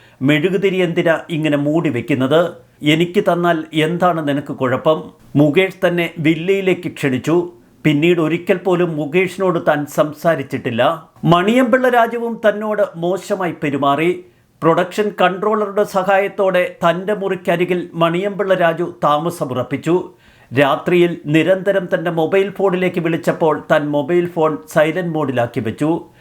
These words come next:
തുടർന്ന് ലാൻഡ് ഫോണിലായി കോൾ. താൻ വയറൂരിയിട്ടു. പിന്നെ തൻ്റെ മുറിയുടെ വാതിൽക്കൽ വന്ന് തുരുതുരാ മുട്ടി. പിറ്റേന്ന് ഷൂട്ടിംഗ് സെറ്റിൽ കോപാകുലരായി നിൽക്കുന്ന രാജുവേട്ടനെയാണ് കണ്ടത്. ഇക്കാര്യം താൻ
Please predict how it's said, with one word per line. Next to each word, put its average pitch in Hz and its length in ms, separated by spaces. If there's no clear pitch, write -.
തുടർന്ന് 156 580
ലാൻഡ് 147 280
ഫോണിലായി 156 480
കോൾ. 127 340
താൻ 135 280
വയറൂരിയിട്ടു. 135 880
പിന്നെ 156 300
തൻ്റെ 147 200
മുറിയുടെ 156 460
വാതിൽക്കൽ 151 560
വന്ന് 147 440
തുരുതുരാ 143 400
മുട്ടി. 151 520
പിറ്റേന്ന് 220 500
ഷൂട്ടിംഗ് 202 520
സെറ്റിൽ 196 480
കോപാകുലരായി 208 800
നിൽക്കുന്ന 185 600
രാജുവേട്ടനെയാണ് 170 880
കണ്ടത്. 131 440
ഇക്കാര്യം 165 600
താൻ 156 240